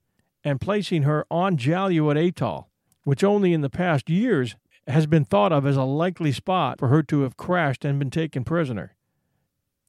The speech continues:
This letter, found in the Office of Naval Intelligence declassified documents, lends even more credence to the fact that they survived and were being held prisoner at Jaluit.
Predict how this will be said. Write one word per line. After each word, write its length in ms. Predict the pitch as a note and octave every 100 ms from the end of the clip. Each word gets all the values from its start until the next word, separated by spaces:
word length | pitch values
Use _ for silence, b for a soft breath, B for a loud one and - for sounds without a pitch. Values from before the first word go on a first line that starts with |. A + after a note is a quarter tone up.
| _
This 300 | B2+ E3+ F3+
letter, 280 | E3 G3 D3+
found 340 | - D3+ D3+
in 60 | C#3+
the 100 | C3+
Office 300 | D3 F3 D3
of 140 | C#3+
Naval 340 | C3+ F3 D#3 C#3+
Intelligence 680 | A2+ E3 F3 C3 C3 - - _ _ -
declassified 880 | B2 F#3+ - F#3 D#3 D3 E3 D#3 A#2+
documents, 720 | E3 F3 F3 C3+ A2+ D#2+ - _ _ _ -
lends 240 | D3+ D#3+ D#3
even 180 | E3
more 240 | D3+ F#3 G#3
credence 380 | - G#3 F3 D3+
to 100 | D3+
the 80 |
fact 260 | - D#3+ D#3+
that 140 | B2
they 140 | - E3+
survived 640 | - F3 E3 G3+ D3 B2+ _ _ _
and 280 | D#3+ F3+ A3
were 100 | G#3
being 280 | F3 G3+ G3
held 320 | C#3+ F3+ D#3+
prisoner 460 | - F3+ C3+ B2 G#2+ _ _ _ _ -
at 220 | C#3+ C#3+
Jaluit. 540 | - D3 C3 G#2 E2+